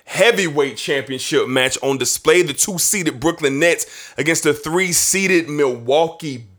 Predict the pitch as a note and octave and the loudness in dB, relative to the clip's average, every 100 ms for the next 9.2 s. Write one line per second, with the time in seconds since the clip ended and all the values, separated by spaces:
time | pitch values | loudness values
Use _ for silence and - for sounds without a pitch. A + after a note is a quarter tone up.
0 | - C#3+ C3 - - - - _ - F3 | -2 2 2 -2 -12 -16 -20 _ 2 2
1 | F#3 D3+ C#3+ - - - F3 D#3+ - B2+ | 2 0 0 2 0 2 0 -2 -4 -8
2 | - G#2+ A2+ B2+ E3 F3 D3+ B2+ A2+ A2+ | -8 -20 -6 0 4 4 4 2 -2 -10
3 | _ _ _ _ _ _ _ _ _ _ | _ _ _ _ _ _ _ _ _ _
4 | _ - E3+ C4+ - C#4 C#4+ C4+ C4+ D4+ | _ -6 0 2 2 0 -2 -2 0 0
5 | C4+ D4+ C#4+ C#4 D4 E4 B3 A#3 A3+ C#4 | 0 -2 -2 0 2 4 4 2 0 -2
6 | C#4+ - B3+ G#3 G3 F#3+ A3 G3+ A3+ A3+ | -2 -2 0 0 2 2 2 2 2 0
7 | G3+ B3 C4+ G#3+ G3+ D#3+ D#3+ G#3+ A#3 A3 | 2 2 2 0 -2 0 2 4 2 0
8 | G#3 - A#3 A#3+ C#4 F#3 G3+ - F3+ F#3 | -2 0 0 2 0 2 0 0 0 4
9 | C4 | 4